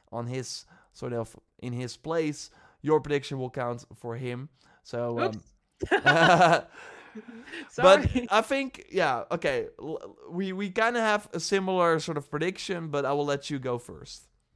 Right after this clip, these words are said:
Speaker 2: Oh, thanks. Um, so, okay, bear with me, because this might come as a shock to some people. Um, I think Ran-, Randvi, Sigurd's wife, might die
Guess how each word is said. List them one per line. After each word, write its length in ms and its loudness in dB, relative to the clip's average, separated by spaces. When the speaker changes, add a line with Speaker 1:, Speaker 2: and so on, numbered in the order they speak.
Speaker 2:
Oh, 200 -8
thanks. 340 -20
Um, 360 0
so, 580 2
okay, 460 -10
bear 160 -8
with 180 -12
me, 140 -14
because 640 -12
this 300 -12
might 380 -2
come 180 -4
as 100 -4
a 60 -4
shock 300 -2
to 100 -12
some 180 -8
people. 380 -12
Um, 400 2
I 120 0
think 480 -4
Ran-, 400 -6
Randvi, 800 -8
Sigurd's 580 -12
wife, 260 -4
might 400 -2
die 520 -2